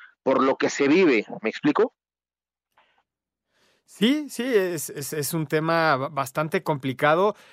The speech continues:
Speaker 2: Ernesto, pero ya se empiezan a ma-, a manifestar los encargados, los directores deportivos, los presidentes, los mismos jugadores.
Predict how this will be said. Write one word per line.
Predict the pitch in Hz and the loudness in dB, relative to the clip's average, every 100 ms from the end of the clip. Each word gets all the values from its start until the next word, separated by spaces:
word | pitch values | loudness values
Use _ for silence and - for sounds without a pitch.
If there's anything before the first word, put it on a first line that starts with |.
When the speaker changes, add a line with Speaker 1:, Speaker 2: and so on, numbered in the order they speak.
| _ - | _ -4
Speaker 2:
Ernesto, | 139 165 175 226 - | 0 0 0 0 2
pero | 160 147 | 2 4
ya | 185 | 0
se | 196 | 0
empiezan | 233 220 214 247 | 0 2 2 0
a | |
ma-, | 240 220 | -2 -4
a | 180 160 156 151 | -2 -2 0 -2
manifestar | 151 147 139 143 - 170 196 233 - _ - | -2 -4 -4 -6 2 4 4 2 -8 _ -6
los | 160 160 156 147 147 147 | 0 2 2 2 0 -4
encargados, | 143 147 147 151 185 214 | -2 0 2 4 4 2
los | 175 131 | -2 -4
directores | 131 123 147 170 | -6 -4 -4 -4
deportivos, | 151 131 127 139 143 165 185 | -4 -4 -4 -2 -2 0 -2
los | 147 | -4
presidentes, | - 127 - 120 131 151 160 165 | -6 -10 -8 -4 -2 -2 -2 -2
los | 135 | -2
mismos | 147 160 170 | -4 -6 -6
jugadores. | 131 117 120 139 170 190 196 - | -4 -2 0 0 0 0 -2 -4